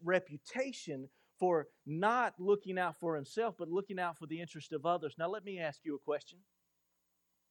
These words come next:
What's your reputation? How do people see you?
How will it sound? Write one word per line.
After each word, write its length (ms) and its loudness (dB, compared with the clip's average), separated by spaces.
What's 220 -8
your 100 -2
reputation? 640 -12
How 180 2
do 60 4
people 280 -8
see 260 -10
you? 180 -8